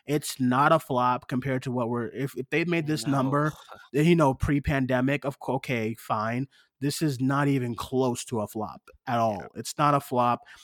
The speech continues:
Speaker 1: as far as for them, given the circumstances, given the fact that we're in a pandemic still, even though things will get better, and given the fact that there wasn't a, there's an option to watch it at home the same time it's in theaters. So I think this is a huge win for Warner Brothers,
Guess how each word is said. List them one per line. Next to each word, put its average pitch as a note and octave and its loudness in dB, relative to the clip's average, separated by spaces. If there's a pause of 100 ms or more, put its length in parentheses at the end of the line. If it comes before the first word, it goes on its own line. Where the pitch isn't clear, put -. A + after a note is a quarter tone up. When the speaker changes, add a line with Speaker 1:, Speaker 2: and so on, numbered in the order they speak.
(120)
Speaker 1:
as B2 -4
far A#2+ 0
as B2 -2
for B2+ -4
them, B2 -2
given D3 0
the B2+ 0
circumstances, C3+ -4
given C3+ -2
the D3 -2
fact B2+ 0 (280)
that A#2+ -2
we're A#2+ 0
in C3+ 0
a C3 -2
pandemic B2+ -2
still, E3+ 2
even D#3 0
though D#3+ 0
things D#3 -2
will E3 -4
get F3+ -2
better, B2 -4 (260)
and C#3 0
given D3 0
the C#3+ 0
fact D#3 0
that B2+ 0 (120)
there C#3 -2
wasn't C#3 2
a, C3 0
there's C3 -2
an B2 -2
option C#3 -4
to C3+ -6
watch A#2+ -6
it C3 -6
at B2 -4
home C#3+ 0 (460)
the D#3 2
same C3+ -2
time B2+ 0
it's B2+ -2
in C#3+ -2
theaters. C#3 0 (240)
So C3+ 2
I C#3+ -4
think F#3+ 0
this E3 -4
is C3+ -6
a B2+ 0
huge C#3 -2
win C3+ 0
for B2+ -6
Warner E3 -2
Brothers, E3 -4